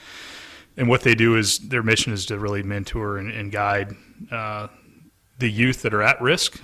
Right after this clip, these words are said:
or inner city or, you know, and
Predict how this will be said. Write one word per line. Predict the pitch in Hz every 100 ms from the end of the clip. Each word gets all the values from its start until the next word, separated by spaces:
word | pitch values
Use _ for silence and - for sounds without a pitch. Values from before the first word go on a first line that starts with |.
| 147
or | 120 113 107 110
inner | 127 123
city | 120 160 175
or, | 135 104 104 113
you | - 117
know, | 104
and | 110 120 113 113